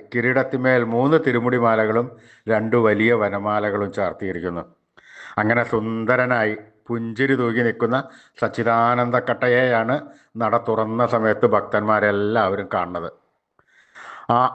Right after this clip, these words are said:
ഭക്തന്മാർക്കെല്ലാവർക്കും ആനന്ദം വന്ന് ആ കണ്ണൻ്റെ തിരുനാമം ചൊല്ലി അത് ആ കണ്ണൻ്റെ അടുത്തേക്ക് ഓടി, ഓടി, ഓടി പോണു. ആ സോപാനപ്പടിയിൽ നിന്ന് കണ്ണനെ കൺകുളിർക്ക കണ്ട് ആ കണ്ണൻ്റെ തൃക്കാൽക്കൽ വീണ് നമസ്കരിക്കണു,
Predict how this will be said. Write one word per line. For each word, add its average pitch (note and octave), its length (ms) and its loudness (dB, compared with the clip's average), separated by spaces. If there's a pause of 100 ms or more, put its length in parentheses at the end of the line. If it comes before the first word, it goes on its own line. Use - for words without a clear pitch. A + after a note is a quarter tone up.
ഭക്തന്മാർക്കെല്ലാവർക്കും A2+ 1400 0 (400)
ആനന്ദം A2+ 600 -2
വന്ന് A2+ 260 2 (140)
ആ A2 80 2
കണ്ണൻ്റെ A2+ 400 0
തിരുനാമം A#2 680 2
ചൊല്ലി B2 300 2 (340)
അത് A#2 100 0
ആ A2+ 120 4
കണ്ണൻ്റെ A2 420 -2
അടുത്തേക്ക് A2 520 2 (120)
ഓടി, A2 260 4
ഓടി, G#2 260 4
ഓടി A2+ 260 2
പോണു. B2 300 -2 (1000)
ആ G#2+ 80 4
സോപാനപ്പടിയിൽ A2 960 2
നിന്ന് G#2+ 280 -6 (200)
കണ്ണനെ A2 380 0
കൺകുളിർക്ക A2 800 2
കണ്ട് G2+ 320 0 (480)
ആ G2+ 40 0 (120)
കണ്ണൻ്റെ G2+ 380 0
തൃക്കാൽക്കൽ G2+ 760 0
വീണ് G#2+ 200 2 (100)
നമസ്കരിക്കണു, G#2 640 -2